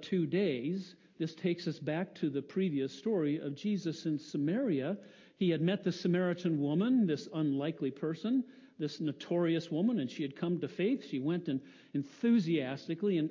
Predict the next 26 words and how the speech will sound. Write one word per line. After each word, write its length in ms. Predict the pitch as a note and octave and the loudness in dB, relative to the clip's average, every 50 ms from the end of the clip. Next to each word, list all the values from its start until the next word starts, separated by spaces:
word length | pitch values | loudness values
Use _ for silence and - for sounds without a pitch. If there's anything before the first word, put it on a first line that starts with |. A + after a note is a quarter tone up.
| - | -2
urgently 600 | A3+ A#3 B3+ C4 G3+ F3+ F3+ D3+ C3 B2+ C3+ C3+ D#3 | 0 0 2 2 2 2 2 0 0 -2 -2 -2 -2
shared 380 | D3+ - - G3 G3+ G3 F#3+ E3 | -2 -2 -2 0 2 2 0 0
her 140 | D#3 D#3+ | 0 -2
faith 400 | D3+ - - A#3+ A#3 A#3 G#3 - | -4 -2 0 0 0 0 0 -2
with 100 | E3+ C#3+ | -2 -2
the 80 | E3+ D#3+ | 0 2
men 240 | E3 F3+ G#3+ A#3 G#3 | 2 4 4 2 2
of 80 | F3 | 0
the 80 | D#3 D#3+ | 0 -2
city, 440 | - - - A#3 A#3+ C4+ C#4+ C#4 - - - - - - - | -4 -2 -2 0 2 4 2 2 0 -4 -20 -20 -18 -8 -4
and 120 | E3+ E3 D3+ | -2 0 2
they 100 | D#3+ D#3 | 0 0
came 280 | - F#3+ F#3 F3+ F3 | 2 2 2 2 4
back 340 | E3 G3+ G#3+ A3 A#3 A3+ - | 2 0 0 0 -2 -4 -4
and 200 | - F3+ D#3+ D#3+ | -2 -2 0 0
they 140 | E3 D#3 D#3 | 0 0 -2
spent 480 | - - - - F#3 F3+ F3+ F3+ - - - - - - _ - | -2 -4 -4 0 0 0 0 0 -4 -8 -16 -20 -20 -20 _ -10
two 320 | - - B3 B3 C4 C4 | -4 0 2 2 4 2
days 560 | G#3 F3+ F#3 E3 D#3+ D#3+ D#3+ D#3+ D#3+ D#3 - | 4 2 2 2 4 4 4 4 2 0 -2
talking 540 | - - - E3+ D#3+ D#3+ E3 - D#3+ D3+ D#3 D#3 | -8 -6 -4 -4 -4 -2 -2 0 0 0 0 0
to 120 | - D#3 | -2 -4
Jesus 800 | - - E3+ E3 D#3+ D#3+ C3+ C3+ A#2 A#2+ - - - - - - _ _ _ _ _ _ _ _ _ _ _ - | -4 -2 -2 0 0 0 -2 -4 -8 -10 -10 -12 -16 -16 -16 -18 _ _ _ _ _ _ _ _ _ _ _ -10
about 340 | - D3+ C3+ E3+ E3+ E3 D#3+ | -8 -4 -2 -2 -2 -2 -2
who 180 | - F#3 F#3 | 0 2 4
he 160 | F3+ F3 F3+ F3+ | 4 4 4 4
was. 600 | E3+ F3 E3+ D#3+ D3 B2 B2+ D3 D3 - - | 4 2 2 0 -2 -4 -6 -8 -12 -18 -20